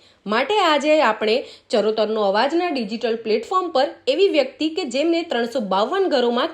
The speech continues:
Kangen વોટર મશીન પહોંચાડ્યા છે તેવા તિલકભાઈ પટેલ સાથે વાત કરીશું અને Kangen વોટર શું છે, તેના ફાયદા શું છે, તેને કોણ કોણ પી શકે તે પણ જાણીશું આ એક્સક્લુઝિવ ઇન્ટરવ્યૂમાં.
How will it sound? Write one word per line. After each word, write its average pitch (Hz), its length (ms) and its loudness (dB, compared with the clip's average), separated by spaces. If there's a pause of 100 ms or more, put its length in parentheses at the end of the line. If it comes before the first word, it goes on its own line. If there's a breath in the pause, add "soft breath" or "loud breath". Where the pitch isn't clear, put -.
Kangen 214 360 2
વોટર 208 340 0
મશીન 262 340 0
પહોંચાડ્યા 254 600 0
છે - 300 -2 (260 loud breath)
તેવા 214 180 2
તિલકભાઈ 214 520 -2
પટેલ 214 380 -2
સાથે 302 320 -2
વાત 214 220 0 (120)
કરીશું 262 460 0 (220 loud breath)
અને 466 140 2 (200)
Kangen 285 400 6
વોટર 311 280 2
શું 359 280 2
છે, 269 300 -2 (180 loud breath)
તેના 220 220 2
ફાયદા 226 440 0
શું 320 220 0
છે, 277 240 0 (200 loud breath)
તેને 226 200 2
કોણ 233 320 -2
કોણ 392 240 0
પી 302 240 2
શકે 294 320 -2
તે 262 200 0
પણ 349 220 0
જાણીશું 220 600 0 (160 loud breath)
આ 320 280 2
એક્સક્લુઝિવ 262 600 -2 (100)
ઇન્ટરવ્યૂમાં. 220 680 2